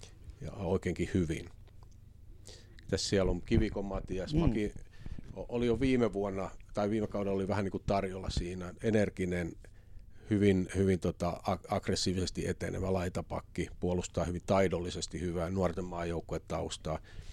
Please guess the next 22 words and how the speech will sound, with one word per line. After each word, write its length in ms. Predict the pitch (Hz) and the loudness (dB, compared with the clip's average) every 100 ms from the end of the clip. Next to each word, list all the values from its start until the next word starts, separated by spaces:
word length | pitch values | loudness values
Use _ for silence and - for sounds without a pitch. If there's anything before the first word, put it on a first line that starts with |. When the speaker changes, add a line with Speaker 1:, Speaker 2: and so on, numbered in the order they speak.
| - - - - - - - | -14 -16 -16 -16 -18 -18 -12
Speaker 1:
Sen 220 | - 87 | 0 2
tyyppinen 360 | 120 120 127 120 | 4 4 6 6
pelaaja, 400 | 120 110 101 98 | 6 6 6 4
nuori 240 | 104 95 | 4 2
pelaaja, 340 | 90 90 92 90 | 0 -4 -2 -2
joka 360 | 85 87 80 - - - - - - - - - - - - - - | -2 -4 -4 -8 -18 -18 -18 -20 -18 -18 -18 -18 -18 -18 -18 -20 -8
voi 120 | 98 | -4
tehdä 200 | 92 87 | -2 0
semmoisen 400 | 80 90 90 92 | 0 -2 0 2
hyvän 280 | 104 95 90 | 4 4 4
läpimurtokauden. 1160 | 87 - 87 80 85 - - 82 80 80 - - - - - - - - - - | 2 2 0 -2 -4 -8 -6 -4 -2 -4 -6 -10 -14 -14 -14 -12 -16 -16 -18 -8
Ja 140 | 95 82 | -2 0
on, 160 | 87 | 0
on 160 | 85 85 | 0 -2
selkeästi 460 | - 95 87 - 95 | 2 2 2 2 2
odotusarvot 640 | 92 82 - 85 85 - | 4 2 0 0 0 -4
on, 220 | - 87 | -4 -2
että 140 | 80 - | -2 -4
pystyy 360 | 78 - 90 | -4 0 0
aloituksesta 520 | 85 80 80 - - - | 2 0 -2 -4 -4 -4
menee 280 | 78 80 | -2 -2
oikein, 360 | 82 - - - | -4 -2 -4 -4